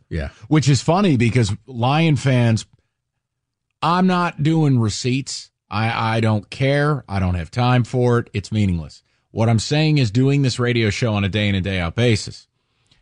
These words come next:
Speaker 2: So many people were against Goff and against paying him. Now we're chanting his name, which is fine. That's how fans go. That's how life goes. But in the process of loving your own guy, have you gone too far slandering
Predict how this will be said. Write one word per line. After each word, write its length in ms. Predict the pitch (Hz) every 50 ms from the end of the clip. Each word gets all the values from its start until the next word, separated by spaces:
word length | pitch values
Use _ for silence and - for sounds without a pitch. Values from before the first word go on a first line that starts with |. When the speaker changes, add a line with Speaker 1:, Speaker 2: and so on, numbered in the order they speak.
| _ _
Speaker 2:
So 420 | - - - - - 170 165 180
many 160 | 190 190 185 151
people 300 | - 170 165 - 139 139
were 200 | 143 135 127 120
against 380 | 107 95 120 127 123 - -
Goff 320 | - 95 87 85 82 - -
and 80 | 92
against 360 | 92 82 110 117 113 104 -
paying 340 | - 123 113 107 92 80 71
him. 160 | 64 64 65 _ _ _ _ _ -
Now 220 | 107 123 143 147
we're 120 | 139 131
chanting 360 | 117 - 135 127 120 113 - -
his 140 | 92 85
name, 260 | - 120 113 90 73 - _ _ _ _ _ _ _ _ _ _
which 200 | - 98 95 -
is 80 | 107 101
fine. 360 | - - 139 117 87 78 76 67
That's 160 | 78 80 -
how 140 | 101 95 87
fans 400 | - - 107 107 107 107 104 92
go. 220 | - 110 107 104
That's 160 | 104 98 -
how 100 | 113 101
life 280 | 101 104 104 101 92 -
goes. 360 | - - - _ _ _ _ _ _ _ _ _ _ _ _ _ _ _ _ _ _ _ -
But 120 | 123 127
in 80 | 131 127
the 60 | 120
process 560 | - - 147 156 175 185 - - 175 139 -
of 120 | 143 113 101
loving 360 | 123 139 143 123 135 123 110
your 160 | 104 95 107
own 180 | 139 165 165 139
guy, 380 | 90 87 78 71 69 73 - _ _ _ _ _ _ _ _ _ _ _ _ _ _ _ _ _ _
have 340 | - - 135 127 120 110 104
you 260 | 113 127 160 170 165
gone 340 | 139 135 127 120 117 110 101
too 220 | - 123 120 117
far 600 | 98 - - 113 107 98 95 95 92 90 87 85 _ _ _ _ _ _ _ _ _ _ _ _ _ _
slandering 840 | - - - 147 143 139 139 139 135 123 120 117 117 113 104 95 90